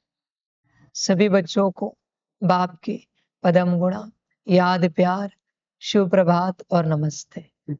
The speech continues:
सदा खुश रहो, मौज में रहो, आनंद में रहो और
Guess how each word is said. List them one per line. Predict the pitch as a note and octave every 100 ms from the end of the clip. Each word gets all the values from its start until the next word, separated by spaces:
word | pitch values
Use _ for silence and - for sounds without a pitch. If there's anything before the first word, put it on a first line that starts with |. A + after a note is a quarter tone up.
| -
सदा | - F3+ F#3 G#3 E3+ _ _ -
खुश | G3 -
रहो, | F#3+ F3+ D#3+ - - _ _ _ -
मौज | F3+ A3 G3
में | G#3+ G#3
रहो, | F#3+ F#3+ - _ _ _ _
आनंद | F3+ F#3 A3+ C4 B3+
में | A3+
रहो | G3+ F3+ G#3 B3+ _ _ _ _ _ -
और | E3+ E3+